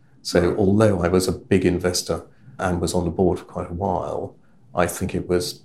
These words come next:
Speaker 1: probably more to do with personal relationship than with an understanding of the sector.
Speaker 2: So distance, probably in that case, you didn't break the rule. Family, friends, you might have done,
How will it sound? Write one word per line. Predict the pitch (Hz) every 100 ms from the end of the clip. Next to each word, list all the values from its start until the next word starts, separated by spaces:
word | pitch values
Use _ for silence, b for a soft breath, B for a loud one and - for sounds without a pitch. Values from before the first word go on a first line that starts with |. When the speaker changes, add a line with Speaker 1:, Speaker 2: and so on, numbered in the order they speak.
| -
Speaker 1:
probably | - 95 87 - 82 82 -
more | 90 90 90 -
to | -
do | 90 82 80
with | 80 87 82 82 - -
personal | 90 80 90 82
relationship | 82 82 - - 80 78 - - b b b - -
than | 87 85 82 82 78 - -
with | 90 82
an | 85
understanding | 82 - 85 85 78
of | -
the |
sector. | - - - -
Speaker 2:
So | - 98
distance, | 113 117 98 92
probably | - 98 90
in |
that | 95 -
case, | - 90 -
you | 85
didn't | 117 110 76
break | 78 76
the | 78
rule. | 76 78 85 85 -
Family, | - 98 90
friends, | 85 92 87 82 -
you | 87
might | 90 95 90
have | 82 -
done, | 73 76 80